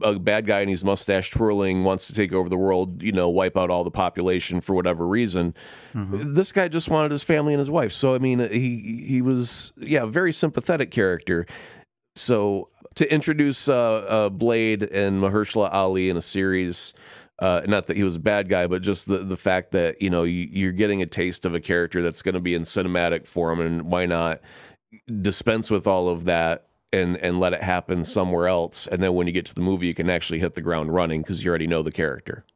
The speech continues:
Speaker 2: Mm-hmm. Mm-hmm. Makes sense. But again, what I'm intrigued with, with Moon Knight and Ms. Marvel, six episodes, whereas She-Hulk, uh, has ten.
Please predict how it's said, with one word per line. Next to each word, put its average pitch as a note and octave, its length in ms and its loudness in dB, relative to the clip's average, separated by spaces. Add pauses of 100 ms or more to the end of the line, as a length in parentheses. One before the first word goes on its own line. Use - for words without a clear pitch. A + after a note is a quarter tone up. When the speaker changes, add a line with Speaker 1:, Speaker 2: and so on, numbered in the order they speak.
(300)
Speaker 2:
Mm-hmm. A2 280 -4 (320)
Mm-hmm. A2 260 -6 (120)
Makes F#3+ 300 -4
sense. - 280 -2 (360)
But F#3 80 4
again, G#3+ 200 4
what - 140 4
I'm D#3+ 120 0
intrigued C4+ 420 0
with, - 180 0
with B2 300 4 (180)
Moon D3 300 4
Knight C3 340 0
and G2 640 2
Ms. A2 200 2
Marvel, E2 460 2
six - 340 -2
episodes, F2+ 480 0 (280)
whereas E3+ 260 6
She-Hulk, D3+ 920 0 (500)
uh, C#3+ 160 4
has F3 260 2
ten. G#3 460 -2